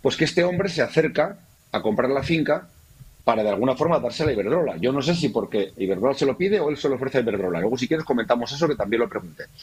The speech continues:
Pero este hombre, cuando utiliza el nombre de A C S y de Florentino Pérez,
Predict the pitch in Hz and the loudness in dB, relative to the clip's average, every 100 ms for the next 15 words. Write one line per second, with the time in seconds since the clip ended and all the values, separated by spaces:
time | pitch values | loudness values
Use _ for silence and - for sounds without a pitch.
0 | - - - 147 170 180 175 190 175 196 | -20 -20 0 2 4 0 0 -2 0 -4
1 | - - 123 117 113 117 113 127 170 170 | -6 -2 2 2 2 -2 0 0 0 0
2 | 160 190 214 135 92 - - - 98 120 | 0 0 0 -2 -6 -12 -20 -6 -2 0
3 | 151 175 170 107 104 101 131 139 165 180 | 2 0 0 0 0 0 0 2 0 0